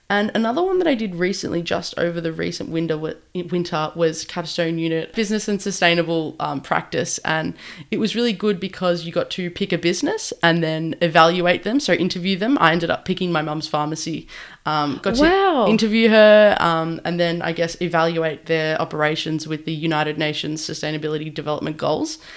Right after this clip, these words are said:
Speaker 1: and then provide, like, a feedback report to them on how they can improve their sustainable practices, which I really enjoyed because, um, sustainability can often be really overwhelming. But when you sort of look at it from this scope, you sort of just provide them with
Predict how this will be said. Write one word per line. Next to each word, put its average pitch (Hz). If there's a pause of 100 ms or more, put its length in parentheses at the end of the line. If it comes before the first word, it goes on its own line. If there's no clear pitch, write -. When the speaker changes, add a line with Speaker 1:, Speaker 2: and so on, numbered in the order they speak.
(260)
Speaker 1:
and 170
then 160
provide, 151
like, 165
a 170
feedback 165
report 175
to 185
them 85 (300)
on 165
how 160
they 160
can 160 (100)
improve 165
their 160
sustainable 160
practices, 156
which 214
I 233
really 440
enjoyed 220
because, 196 (480)
um, 190
sustainability 220
can 196
often 185
be 185
really 170
overwhelming. 165
But 160
when 190
you 202
sort 185
of 170
look 175
at 170
it 165
from 170
this 160
scope, 156
you 165
sort 165
of 160
just 170
provide 160
them 165
with 165